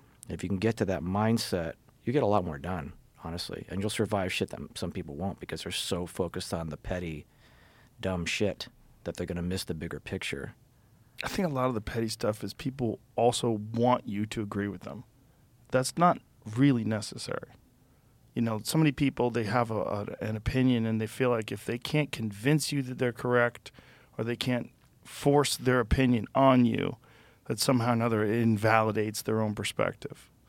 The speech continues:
Speaker 1: Yeah. I find that, you know, going back, again, we go right back to jujitsu.
Speaker 2: Mm-hmm.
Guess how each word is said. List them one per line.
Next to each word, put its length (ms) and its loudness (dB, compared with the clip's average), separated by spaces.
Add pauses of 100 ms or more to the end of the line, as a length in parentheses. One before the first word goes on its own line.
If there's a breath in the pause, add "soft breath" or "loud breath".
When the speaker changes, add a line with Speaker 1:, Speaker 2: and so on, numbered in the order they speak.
(140)
Speaker 1:
Yeah. 280 4 (380)
I 80 4
find 300 4
that, 140 4
you 80 2
know, 100 0
going 240 -2
back, 160 0 (400)
again, 160 0
we 80 -2
go 140 -6
right 140 2
back 180 0
to 80 -4
jujitsu. 640 -4 (160)
Speaker 2:
Mm-hmm. 340 2